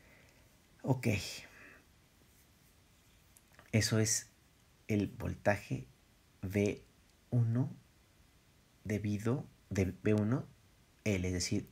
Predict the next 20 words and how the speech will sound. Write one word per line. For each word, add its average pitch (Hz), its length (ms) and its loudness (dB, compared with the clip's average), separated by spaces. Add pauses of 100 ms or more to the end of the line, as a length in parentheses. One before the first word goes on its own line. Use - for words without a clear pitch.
V 92 140 0
uno 107 260 2
debido 92 500 -2
a 113 60 -6
la - 140 -4
corriente 90 560 -6 (320)
de 92 120 -4
la 90 60 -4
izquierda 98 380 -2
exclusivamente. 95 1120 0 (1800)
Ok. 131 200 2 (2750)
Ahora, 120 360 6 (1700)
¿qué 139 100 4
pasa 127 460 4 (440)
si - 180 -4
yo 90 120 0
quiero 95 200 0
sacar 92 500 -2 (580)
el 101 180 0
voltaje 87 680 -2